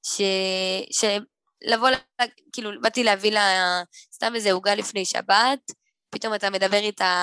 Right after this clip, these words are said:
על, על ראש השנה, והיא בכלל לא ידעה שיש ראש השנה עוד מעט. ואז היא, ואז אמרתי לה, "את רוצה שנבוא לתקוע לך בשופר?" והיא כל כך שמחה. אמ,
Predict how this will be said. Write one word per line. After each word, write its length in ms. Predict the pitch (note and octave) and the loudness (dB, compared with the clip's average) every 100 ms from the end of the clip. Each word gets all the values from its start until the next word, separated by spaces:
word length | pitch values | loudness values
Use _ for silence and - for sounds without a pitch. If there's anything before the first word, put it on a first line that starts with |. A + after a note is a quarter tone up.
| F3+ F3 F3 | 0 0 0
על, 60 | F3 - | -2 -4
על 160 | - F3+ | -6 -2
ראש 260 | F3+ F#3+ - | 2 2 2
השנה, 540 | - F#3+ G3 B3+ C#4+ E4+ _ - | 0 0 2 2 0 -4 _ -14
והיא 280 | F#3+ F#3+ F#3+ | -2 -2 -2
בכלל 500 | F#3 - G3 G3+ G3+ | -4 0 0 0 0
לא 60 | G#3+ | 0
ידעה 200 | G#3 A3+ | 0 -2
שיש 200 | B3 A#3 | -2 0
ראש 140 | B3+ | 0
השנה 300 | B3 A#3 B3+ | 0 0 2
עוד 140 | B3+ G#3+ | 2 0
מעט. 340 | F#3 F#3 - - _ - - - - - | -6 -8 -12 -20 _ -20 -20 -20 -18 -8
ואז 140 | G#3 | -6
היא, 80 | G#3 G3+ - - G3 | -4 -4 -6 -8 -4
ואז 120 | G3+ | -2
אמרתי 220 | G#3 A#3 | 0 0
לה, 40 | |
"את 80 | A#3 | -2
רוצה 160 | - - | 0 0
שנבוא 300 | G#3 G3+ G3+ | 2 4 2
לתקוע 300 | G3+ - G3+ | 0 -2 -4
לך 100 | - | -4
בשופר?" 500 | G3+ - - - G#3+ G#3 | -6 -6 -6 0 0 0
והיא 120 | F#3+ | -4
כל 120 | F#3+ F#3 _ - | -4 -6 _ -4
כך 240 | A#3+ A#3+ | -2 0
שמחה. 500 | - G3 F#3+ - G#3+ A#3+ _ - - - - - - - - | 0 0 0 0 0 -2 _ -20 -16 -16 -16 -16 -18 -12 0
אמ, 800 | G#3 G3+ G3 F#3+ F#3+ F#3+ F#3 | 2 4 4 2 2 0 -2